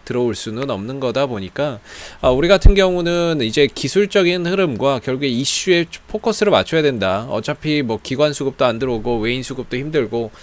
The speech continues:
그렇다고 실적을 보고 가기도 어렵고, 그렇다면 결국에 이 두 가지의 포인트를 맞춰서 볼 수밖에 없는 것 같아요.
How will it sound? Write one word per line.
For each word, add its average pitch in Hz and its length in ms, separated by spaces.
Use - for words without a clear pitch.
그렇다고 139 280
실적을 180 460
보고 135 260
가기도 117 360
어렵고, 107 480
그렇다면 151 680
결국에 170 200
이 160 160
두 143 160
가지의 185 340
포인트를 208 400
맞춰서 165 380
볼 127 180
수밖에 156 300
없는 131 240
것 135 100
같아요. 98 460